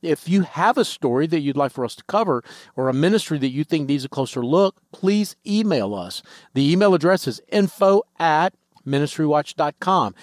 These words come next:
That will come directly to my desk, and we'll take it from there. Also, a reminder that you can help this program by leaving a rating on your podcast app.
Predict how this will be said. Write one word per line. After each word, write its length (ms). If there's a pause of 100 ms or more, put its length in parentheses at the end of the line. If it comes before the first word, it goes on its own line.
(200)
That 140
will 80
come 200
directly 540
to 80
my 160
desk, 420
and 360
we'll 120
take 220
it 80
from 160
there. 300 (340)
Also, 320
a 60
reminder 680
that 300 (300)
you 160
can 180
help 360 (240)
this 240
program 640 (240)
by 160
leaving 480 (120)
a 140
rating 760
on 220
your 160
podcast 560
app. 340